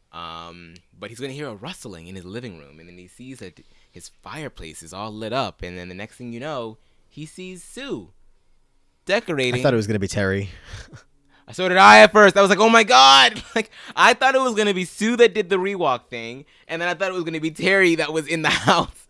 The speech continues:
Speaker 2: Me too.
Speaker 1: But I was
Speaker 2: Because
Speaker 1: wrong
Speaker 2: we
Speaker 1: on
Speaker 2: see
Speaker 1: both of
Speaker 2: Terry earlier. T-, uh, Terry get, Terry's in a flashback earlier where Will's talking about a pre-, uh, past Christmas gift that he got her, and I was like, "Oh, so she stopped by." She didn't stop by for, like, just a very two, quick two-second scene, did she? Like,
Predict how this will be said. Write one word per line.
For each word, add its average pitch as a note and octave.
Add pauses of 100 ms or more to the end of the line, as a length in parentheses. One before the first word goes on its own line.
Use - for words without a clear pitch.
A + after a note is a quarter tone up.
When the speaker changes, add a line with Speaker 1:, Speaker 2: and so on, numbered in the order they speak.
(220)
Speaker 2:
Me D3
too. D3
Speaker 1:
But C3
I F3+
was F3+
Speaker 2:
Because E3
Speaker 1:
wrong F3+
Speaker 2:
we F3+
Speaker 1:
on F3
Speaker 2:
see C#4+
Speaker 1:
both E3
of E3+
Speaker 2:
Terry A3
earlier. D#3+ (380)
T-, -
uh, D#3
Terry F#3+
get, F3+
Terry's F#3+
in F3+
a D#3+
flashback F3+
earlier E3
where A#2+
Will's C3
talking C#3+
about C3
a B2
pre-, -
uh, C3+ (300)
past E3+
Christmas G3+
gift A#2
that G#2+ (180)
he C3
got A2
her, A2 (280)
and D#3+
I D#3+
was D#3
like, D3+
"Oh, D#3+
so C3+
she -
stopped -
by." E3
She D#4+
didn't A#2+
stop B2
by A#2+
for, A2+
like, F#2+ (320)
just D3+
a B2 (100)
very C#3
two, C#3+
quick E3
two-second D3
scene, C#3+
did G#2
she? D3+
Like, B2